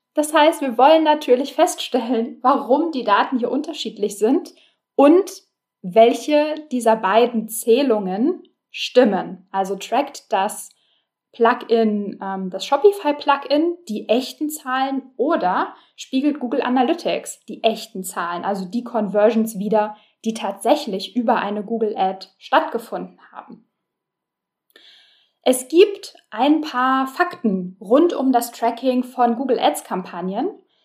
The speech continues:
also rund um das Tracking mit der G C L-I D. Also wir können ja Google Ads Kampagnen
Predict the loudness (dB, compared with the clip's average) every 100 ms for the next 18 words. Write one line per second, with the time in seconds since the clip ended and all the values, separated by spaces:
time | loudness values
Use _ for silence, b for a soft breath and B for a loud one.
0 | _ _ _ 4 6 6 2 -6 -8 -12
1 | _ _ _ _ _ _ _ -8 2 6
2 | 6 4 4 4 6 2 -2 0 0 0
3 | -2 0 2 0 -2 -6 _ -2 2 2
4 | 0 -4 2 2 2 0 -6 -6 -6 -8
5 | -6 -4 -4 -6 -10 -8 -8 -8 -10 _
6 | -10 -8 -6 -10 -12 -8 -2 0 0 0
7 | -2 -6 B B B -4 0 2 4 2
8 | 0 -8 -8 -2 0 0 0 -4 -6 -10